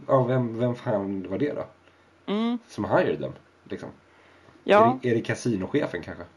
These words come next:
Speaker 2: Ja, men det är då man börjar undra, har det här någonting med Las Vegas-händelsen att göra?
Speaker 1: Precis, för sen så frågar han ju
Speaker 2: Mm.
Speaker 1: henne igen, att han bara, eh, "Fick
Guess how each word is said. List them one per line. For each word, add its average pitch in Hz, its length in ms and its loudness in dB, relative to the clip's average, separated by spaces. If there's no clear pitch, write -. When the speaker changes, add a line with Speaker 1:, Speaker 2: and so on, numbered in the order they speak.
Speaker 2:
Ja, 214 120 4
men 220 120 2
det 233 60 4
är 233 40 2
då 220 240 2
man 214 200 2
börjar 208 140 4
undra, 214 320 2
har 185 400 6
det 180 120 0
här 220 460 8
någonting 165 380 -2
med 147 220 -2
Las 156 200 0
Vegas-händelsen - 1600 0
att - 100 -6
göra? - 260 -4
Speaker 1:
Precis, - 420 -2
för - 180 -14
sen 143 140 2
så 151 100 -4
frågar - 260 4
han 98 100 4
ju 92 60 2
Speaker 2:
Mm. 107 60 2
Speaker 1:
henne - 120 -4
igen, 101 580 -2
att - 160 -8
han 90 180 -4
bara, 73 180 -4
eh, 85 720 0
"Fick - 520 -4